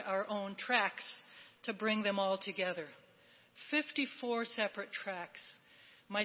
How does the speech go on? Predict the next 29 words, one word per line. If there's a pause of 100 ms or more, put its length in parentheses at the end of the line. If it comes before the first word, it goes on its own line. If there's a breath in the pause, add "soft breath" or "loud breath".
(120)
son's
computer (140)
barely (120)
handled (640 loud breath)
all
of
this.
It's
a
wonderful
representation
of (160)
the, (760 loud breath)
the (260)
vitality (100)
and
the
excitement
within
our
music (160)
program.
And
I (140)
thank (880 loud breath)
each
of
you
who